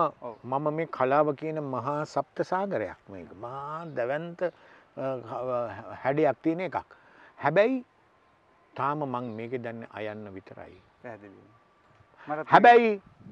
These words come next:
Speaker 2: අයන්න හොඳටම දන්නවා කියලා මං දන්නවා.
Speaker 1: හ්ම්. ඔව්. අ, මම, මට හම්බ වෙන හැම පොඩි ඉඩකදීම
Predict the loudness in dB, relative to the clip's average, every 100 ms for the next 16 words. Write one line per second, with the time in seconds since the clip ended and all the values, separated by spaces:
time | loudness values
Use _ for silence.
0 | -20 -20 -20 -20 -20 4 8 10 8 8
1 | 8 10 10 10 10 10 8 6 4 0
2 | -6 -14 -18 -20 -20 -20 -20 -20 -20 -20
3 | -20 -20 -20 -20 -20 -20 -16 -16 -20 -20
4 | _ _ -20 -12 -2 2 4 2 0 -2
5 | -6 -12 -2 0 0 -2 -8 -20 -20 -20
6 | -6 -2 0 0 -2 -2 -4 -6 -8 -4
7 | -4 -2 -4 -6 -6 -6